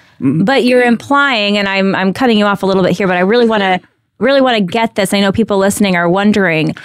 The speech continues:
Speaker 1: Yeah.
Speaker 2: is that <clears throat> the, the spark of God? It got, he created them in his image. He created them male and female. He created them. Did that happen in its fullness at that sixty, thou-, uh,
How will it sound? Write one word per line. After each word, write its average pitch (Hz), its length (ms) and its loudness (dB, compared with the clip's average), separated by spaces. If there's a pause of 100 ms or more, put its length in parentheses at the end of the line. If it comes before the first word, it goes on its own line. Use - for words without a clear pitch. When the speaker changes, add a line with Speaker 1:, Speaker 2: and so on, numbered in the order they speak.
(200)
Speaker 1:
Yeah. 143 240 -2 (100)
Speaker 2:
is 247 380 2
that 240 400 -2
<clears throat> - 40 -16
the, 214 500 0 (120)
the 214 100 0
spark 233 460 -4
of 226 100 0
God? 214 340 -2
It 208 200 0
got, 240 260 0
he 220 320 0
created 226 320 0
them 202 140 0
in 220 180 2
his 240 280 2
image. 226 400 2
He 220 120 0
created 208 380 -2
them 185 180 2
male 214 220 0
and 214 200 0
female. 214 260 2
He 202 120 2
created 214 380 -2
them. 170 240 -4 (520)
Did 208 180 0
that 233 340 -4 (320)
happen 220 500 -2
in 214 160 0
its 180 220 -4
fullness 233 640 0
at 196 160 -4
that - 180 -4
sixty, 220 440 -2 (120)
thou-, - 300 -4
uh, 190 320 0